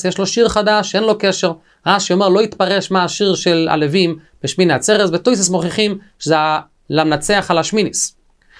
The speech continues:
וברוכה, עוד מעט נראה מה הכוונה וברוכה, ולינה, כתוב בחג הפסח, "ופוניסו בבוקר והולכתו ליולכו". אז אין הכוונה שפנית בבוקר של יום טוב והלכת ליולכו, כי צריך הרי להביא את הקורבנס, או לעשרייה, צריך להביא חגיגה,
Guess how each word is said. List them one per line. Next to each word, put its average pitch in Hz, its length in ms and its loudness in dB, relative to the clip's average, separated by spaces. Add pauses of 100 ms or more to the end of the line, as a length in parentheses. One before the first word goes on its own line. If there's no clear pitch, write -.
(280)
וברוכה, 196 500 4 (100)
עוד 147 140 0
מעט 147 160 -2
נראה 151 120 2
מה 165 100 2
הכוונה 165 320 0
וברוכה, 175 360 0 (260)
ולינה, 196 520 4 (760)
כתוב 190 580 2 (100)
בחג 160 360 -2
הפסח, 156 580 0
"ופוניסו 180 480 0
בבוקר 180 500 0
והולכתו 170 440 0
ליולכו". 123 500 0 (640)
אז 95 240 -6
אין 156 240 2
הכוונה 156 500 0
שפנית 156 380 -2
בבוקר 156 380 0
של 147 140 -4
יום 160 180 0
טוב 127 140 -2
והלכת 139 240 0
ליולכו, 147 420 2
כי 113 100 -6
צריך 131 200 -4
הרי 135 120 0
להביא 127 200 2
את 151 60 -4
הקורבנס, 135 560 -4
או 110 80 -6
לעשרייה, 160 480 0
צריך 113 220 -8
להביא 113 220 -2
חגיגה, 190 360 0